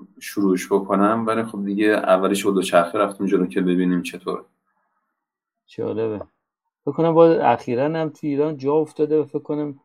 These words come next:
Speaker 2: اینا از اون جنس دوچرخه‌هایی که می‌شه برقش کرد و
Speaker 1: اینا لاستیک پنه، جدیداً مد شده تو ایران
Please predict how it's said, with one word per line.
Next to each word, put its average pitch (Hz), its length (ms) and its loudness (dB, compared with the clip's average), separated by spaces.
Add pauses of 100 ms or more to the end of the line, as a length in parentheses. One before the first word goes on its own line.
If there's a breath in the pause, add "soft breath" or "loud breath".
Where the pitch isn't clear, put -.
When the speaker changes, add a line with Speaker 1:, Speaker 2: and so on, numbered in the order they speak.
(320)
Speaker 2:
اینا 127 220 -6
از 117 160 -2
اون 117 80 -10
جنس 117 300 -6
دوچرخه‌هایی 113 600 -2
که 120 100 -12
می‌شه 110 160 -8
برقش 104 540 -4
کرد 117 320 -2
و 107 220 -6 (2250)
Speaker 1:
اینا 185 140 2
لاستیک 135 460 4
پنه، 104 420 6
جدیداً 101 320 6
مد 101 180 2
شده 98 220 2
تو 95 140 -2
ایران 107 640 2